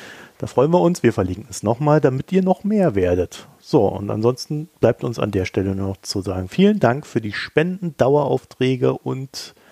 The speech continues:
Abos, Premium-Abos. Das freut uns sehr, das hilft uns weiter. Falls ihr da noch ein paar Fragen an uns habt, könnt ihr uns erreichen per E-Mail an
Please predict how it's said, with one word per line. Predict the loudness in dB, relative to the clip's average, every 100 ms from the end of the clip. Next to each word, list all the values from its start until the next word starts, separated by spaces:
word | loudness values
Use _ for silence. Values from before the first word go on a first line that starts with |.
| -20 -20 _ _ 0
Abos, | 2 2 2 0 -14 _ _ _ -2
Premium-Abos. | -2 0 -2 -2 0 -2 -4 -14 _ _ _ _ _ _ _
Das | -10 -2
freut | 0 0
uns | -2 0
sehr, | 2 2
das | 0
hilft | 0 -2 -4
uns | -10 -2
weiter. | 0 2 0 -2 _ -20 -20 -20 -20 -14 -2
Falls | -2
ihr | 0
da | -2
noch | -2
ein | -6
paar | -4 -2
Fragen | 2 2 2 -2
an | -4
uns | -4 -8 -4
habt, | -4 -4
könnt | -10 -8 -4
ihr | -2 -2 -6
uns | -10 -6
erreichen | -4 -4 -8 -10 -12 -16 -16 -18 _ -10
per | -8 -8 -6
E-Mail | -2 2 2 2
an | 0 -2 -2